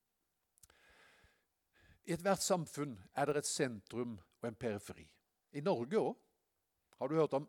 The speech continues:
uttrykket Oslo-gryta? Har du hørt om det? Vi snakker ikke mer om det.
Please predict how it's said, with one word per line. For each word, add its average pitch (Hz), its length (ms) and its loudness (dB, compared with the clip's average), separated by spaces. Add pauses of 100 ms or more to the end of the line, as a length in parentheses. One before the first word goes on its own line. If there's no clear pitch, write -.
(200)
uttrykket 135 480 -4
Oslo-gryta? 135 920 -6 (180)
Har 151 100 -2
du 165 60 0
hørt 170 180 0
om 170 80 -6
det? 202 80 -2 (220)
Vi 180 100 -8
snakker 123 240 -2
ikke 107 160 -10
mer 95 160 -8
om 80 100 -10
det. - 120 -20